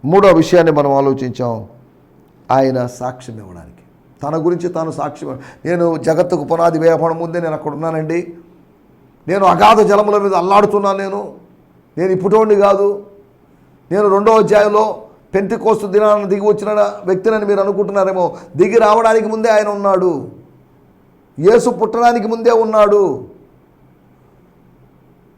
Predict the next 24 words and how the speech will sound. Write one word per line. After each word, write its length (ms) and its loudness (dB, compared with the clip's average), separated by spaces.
సామెతల 420 0
గ్రంథము 280 0
ఎనిమిదో 300 0
అధ్యాయంలో 360 0
రాయబడింది, 640 -2
"ఈ 60 6
ప్రపంచాన్ని 640 0
వీటిని 240 -2
పుట్టించక 420 -4
ముందే 360 -2
నేను 180 -2
ఉంటిని." 500 -4
యేసు 200 -14
ముందే 260 -10
ఉన్న 180 -6
దేవుడు. 600 -12
అబ్రహాము 480 2
పుట్టక 260 0
ముందే 320 -2
నేను, 380 -4
అబ్రహాం 320 -6
పుట్టడానికి 420 -6
మునిపే 280 -6
ఉన్నవాడిని. 540 -8